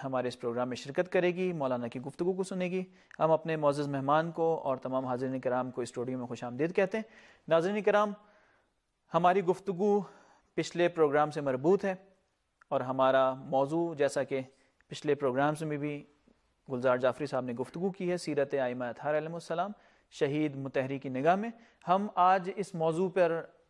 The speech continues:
اس گفتگو کی جم بندی کریں گے، اس گفتگو کو ختم کریں گے۔ آ، جعفری صاحب، آ، ہم نے اپنی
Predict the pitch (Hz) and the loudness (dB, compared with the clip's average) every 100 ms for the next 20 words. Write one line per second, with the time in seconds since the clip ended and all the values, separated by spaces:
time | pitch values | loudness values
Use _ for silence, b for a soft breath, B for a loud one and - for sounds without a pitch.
0 | _ _ _ _ _ - 156 143 143 143 | _ _ _ _ _ -6 -6 -2 -4 -2
1 | 165 151 165 160 - 170 156 135 123 123 | -4 2 0 0 -10 -4 -2 -2 0 0
2 | 131 139 160 175 165 170 165 139 135 151 | 0 0 2 2 2 0 -4 -4 -6 -6
3 | 151 156 151 180 202 214 226 247 B B | -6 -8 -4 0 2 2 -2 -4 B B
4 | B B B _ 165 175 170 196 226 233 | B B B _ 4 6 6 4 4 2
5 | 247 214 - _ _ _ _ _ _ _ | 2 0 -10 _ _ _ _ _ _ _
6 | _ - - 180 156 151 147 165 175 185 | _ -20 -2 2 4 2 2 0 2 2
7 | 196 196 196 - _ - 165 170 170 170 | 2 2 0 -2 _ 0 0 -2 -4 -4